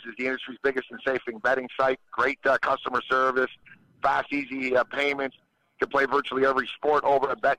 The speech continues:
D S I. Hundreds of wagering options, including live in-game wagering on all major sporting events. You can make your play at any time during the game. Bet D S I is now offering up to a thousand dollar bonus on your first deposit. Use promo code F N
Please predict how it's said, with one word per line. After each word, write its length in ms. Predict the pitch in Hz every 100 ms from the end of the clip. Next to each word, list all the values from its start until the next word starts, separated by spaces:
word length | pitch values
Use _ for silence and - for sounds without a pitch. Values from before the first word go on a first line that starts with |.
| -
D 140 | 135
S 120 | 131 -
I. 340 | 135 131 131 - - _
Hundreds 480 | - 143 165 156 -
of 100 | 135
wagering 400 | 139 143 131 123
options, 400 | 127 131 - 123
including 360 | 113 131 120 117
live 260 | 123 135
in-game 340 | 131 127 127 120
wagering 360 | 127 131 117
on 100 | 110
all 180 | 110 120 123
major 260 | 123 120
sporting 380 | 113 117 127 120
events. 340 | 113 123 131 - - - -
You 60 | 123
can 20 |
make 180 | 139 156
your 80 | 143
play 340 | - 147 143
at 100 | 135
any 180 | 135 151
time 380 | - - 139 135
during 260 | 120 131 127
the 80 | 113
game. 240 | 143 131 _ _ - _
Bet 160 | 135 143
D 120 | 139
S 80 | 131 139
I 140 | 135
is 80 | 123
now 180 | 131 127
offering 380 | 135 123 127
up 120 | 127 -
to 100 | 113
a 60 | -
thousand 460 | 151 160 160 143 135
dollar 300 | 127 135 127
bonus 400 | - 120 139 87 -
on 100 | 110
your 100 | 98
first 220 | 135 -
deposit. 480 | - 120 127 110 104
Use 120 | 107 135
promo 200 | 139 135
code 180 | 127 -
F 140 | 143 -
N 120 | 147